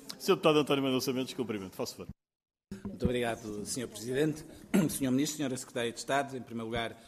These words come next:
Speaker 2: gostaria de cumprimentar e agradecer a disponibilidade para poderem ter, eh, vindo a esta audição. Eh, e, e, efetivamente foi colocada em setembro, eh, este pedido de audição. Entretanto, já tivemos o Orçamento de Estado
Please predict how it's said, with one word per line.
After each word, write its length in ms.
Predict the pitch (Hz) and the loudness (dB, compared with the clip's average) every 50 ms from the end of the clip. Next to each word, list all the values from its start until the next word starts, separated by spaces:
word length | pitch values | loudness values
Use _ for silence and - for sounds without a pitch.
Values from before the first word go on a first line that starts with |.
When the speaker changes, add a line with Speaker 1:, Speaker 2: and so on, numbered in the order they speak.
| - _ | -20 _
Speaker 2:
gostaria 460 | 104 - - 117 113 120 113 110 107 | -18 -14 -12 -8 -6 -4 -4 -4 -4
de 80 | - - | -6 -10
cumprimentar 640 | - 110 98 - 107 107 107 98 - 120 117 127 127 | -12 -12 -8 -6 -6 -6 -6 -4 -2 -2 0 0 0
e 140 | 127 113 110 | 0 -2 -2
agradecer 520 | 104 110 110 104 - - - 110 107 107 | -4 -4 -6 -6 -6 -4 -4 -4 -4 -4
a 60 | 110 | -6
disponibilidade 680 | 107 - - - 113 110 104 107 107 104 104 107 101 - - - - - - - | -10 -10 -12 -10 -8 -8 -6 -6 -6 -4 -6 -6 -8 -10 -16 -20 -20 -20 -20 -12
para 260 | - 107 107 104 107 | -8 -8 -6 -6 -8
poderem 520 | 101 - 95 107 107 101 104 104 101 101 107 104 - - _ | -10 -8 -8 -8 -6 -6 -6 -8 -10 -12 -16 -18 -20 -20 _
ter, 220 | - 117 107 101 107 | -8 -8 -6 -6 -6
eh, 500 | 101 95 101 104 - 104 98 95 95 95 | -8 -8 -10 -12 -10 -10 -10 -10 -10 -10
vindo 320 | 95 113 113 113 107 107 | -8 -6 -6 -4 -4 -4
a 60 | 110 110 | -2 -2
esta 480 | 110 110 104 - - - 110 101 101 - - - - - - - | -2 -2 -4 -6 -8 -8 -8 -8 -8 -14 -20 -20 -20 -20 -12 -6
audição. 640 | 127 123 113 117 117 107 - 131 123 131 139 151 151 - - - - - _ _ | -4 -4 -2 -2 -4 -4 -2 -2 -2 -2 -2 -4 -6 -12 -18 -20 -20 -20 _ _
Eh, 320 | - 139 127 135 131 170 170 - _ | -6 -4 -4 -4 -4 -8 -14 -14 _
e, 240 | 151 135 120 120 117 - - | -8 -6 -6 -6 -6 -8 -8
e, 240 | - 113 113 113 | -6 -4 -4 -4
efetivamente 640 | 113 110 131 120 - 127 120 127 123 127 120 117 120 | -4 -2 -4 -4 -4 -2 -2 -2 -2 -2 -2 -4 -8
foi 340 | - - - 123 120 120 113 | -10 -6 -4 -2 -2 -2 -4
colocada 680 | 117 - 131 117 - - 123 120 117 107 113 117 127 - | -4 -8 -8 -6 -4 -4 -4 -4 -4 -4 -4 -6 -6 -6
em 120 | 113 117 | -6 -6
setembro, 640 | 113 - - - - - 127 127 135 135 147 151 151 156 - - - - - _ _ _ - | -6 -6 -8 -6 -4 -2 0 0 0 0 -2 -6 -10 -12 -18 -20 -20 -20 -20 _ _ _ -12
eh, 360 | 127 113 117 127 - 117 113 | -10 -8 -8 -8 -6 -6 -6
este 180 | 107 101 - - | -6 -6 -8 -6
pedido 160 | 123 117 107 | -6 -4 -4
de 80 | 110 | -4
audição. 560 | 107 104 113 113 - - 147 151 160 160 151 - - - - - - | -4 -4 -4 -6 -4 -4 -4 -2 -4 -4 -6 -10 -14 -18 -20 -16 -14
Entretanto, 400 | 117 107 - - - 120 107 - | -14 -14 -14 -10 -10 -10 -8 -6
já 100 | 117 113 | -8 -6
tivemos 380 | - 117 101 117 110 113 101 | -6 -6 -6 -4 -4 -4 -4
o 40 | 107 117 | -6 -6
Orçamento 380 | 107 - - 120 117 117 110 | -8 -6 -8 -8 -8 -8 -8
de 60 | - | -10
Estado 320 | - - - 117 117 113 | -8 -6 -6 -6 -6 -6